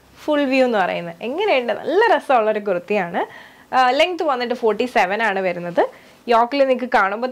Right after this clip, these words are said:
തന്നെ മനസ്സിലാവും എത്രയധികം തിക്കാക്കിയിട്ടാണ് ഈ ഒരു ഹാൻഡ് വർക്ക് ചെയ്തിട്ടുള്ളത് എന്നുള്ളത്.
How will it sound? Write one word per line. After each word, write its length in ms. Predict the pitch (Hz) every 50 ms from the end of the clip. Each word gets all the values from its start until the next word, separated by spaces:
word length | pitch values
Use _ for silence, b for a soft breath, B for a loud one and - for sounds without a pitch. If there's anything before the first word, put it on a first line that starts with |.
| 269
തന്നെ 120 | 262 254 247
മനസ്സിലാവും 420 | 226 190 196 - - 214 196 175
എത്രയധികം 500 | 196 208 - - 339 320 262 254 254 254
തിക്കാക്കിയിട്ടാണ് 640 | 240 233 - - 226 220 214 233 226 226 208 208
ഈ 60 | 208 202
ഒരു 100 | 208 214
ഹാൻഡ് 280 | 208 214 196 185 190
വർക്ക് 220 | 196 202 208 240 233
ചെയ്തിട്ടുള്ളത് 600 | 233 226 190 175 180 180 - 196 185 180 180 185
എന്നുള്ളത്. 520 | 180 175 175 170 170 170 170 202 330 440